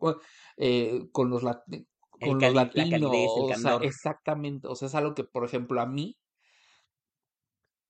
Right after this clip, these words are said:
Speaker 1: porque yo sé que a mucha gente tuvo sus opiniones encontradas, pero siento que a mí sí se necesita eso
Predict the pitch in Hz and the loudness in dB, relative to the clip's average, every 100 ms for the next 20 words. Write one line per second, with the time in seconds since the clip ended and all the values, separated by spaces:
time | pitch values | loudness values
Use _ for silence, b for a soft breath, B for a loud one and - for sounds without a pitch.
0 | _ 131 139 135 135 127 147 131 120 117 | _ -2 0 4 4 4 2 0 -2 -4
1 | 123 120 120 120 120 123 - 117 120 120 | -8 -2 -2 -2 -4 -4 -8 -8 -6 -6
2 | 117 120 113 123 123 139 135 147 - 123 | -8 -8 -8 -6 0 2 2 0 -2 -4
3 | 139 143 147 127 117 139 180 - - 170 | -2 -4 -4 -4 -4 -4 -4 -10 -8 -4
4 | 156 156 143 123 123 131 127 127 123 113 | 2 2 2 -2 -6 -8 -2 0 0 -2
5 | 147 | -4